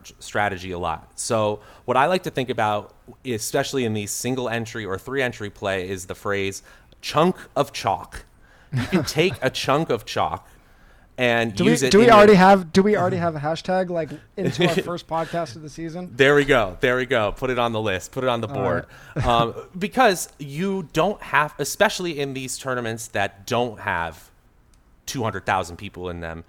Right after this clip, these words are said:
Speaker 2: Yeah.
Speaker 1: you don't have to deviate from w-, what looks like an optimal lineup in
Speaker 2: Yes.
Speaker 1: a, in a cash game with every single pick. In fact, it's suboptimal to do it with more than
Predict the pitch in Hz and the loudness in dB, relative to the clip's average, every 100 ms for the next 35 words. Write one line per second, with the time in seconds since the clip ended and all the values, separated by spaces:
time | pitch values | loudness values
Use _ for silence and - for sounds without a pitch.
0 | - 131 117 135 160 147 170 214 233 170 | -12 -12 -10 -8 -4 0 0 2 -2 -2
1 | 113 - 135 123 101 92 82 - - - | -8 -8 -8 -6 -4 -6 -8 -16 -20 -20
2 | - 123 120 110 107 110 - _ _ _ | -6 0 2 2 -2 -8 -16 _ _ _
3 | _ 104 101 - _ _ _ 73 107 101 | _ -18 -18 -20 _ _ _ -18 -16 -2
4 | 120 117 139 - 143 107 - 127 160 139 | 0 0 -2 -2 -6 -6 -2 -2 0 -2
5 | 117 98 98 143 110 95 - _ _ - | -2 -2 -2 -2 -2 -6 -12 _ _ -12
6 | 131 107 98 90 107 - - 139 196 - | -6 -2 -4 -4 -10 -6 2 2 0 -6
7 | 98 92 95 _ _ 101 135 - - 143 | -8 -8 -10 _ _ -4 -4 -2 0 0
8 | 143 - 123 104 - 147 95 - 120 110 | 0 -4 -6 -8 -6 -8 -8 -8 -6 -2
9 | 117 113 104 - 151 147 117 - 110 107 | -2 -4 -10 -2 0 2 0 0 -6 -8
10 | - 95 101 139 113 104 104 98 95 113 | -8 -12 -8 -4 -4 -6 -10 -8 -4 -2
11 | 123 110 95 92 90 92 | 0 -2 -4 -4 -4 -8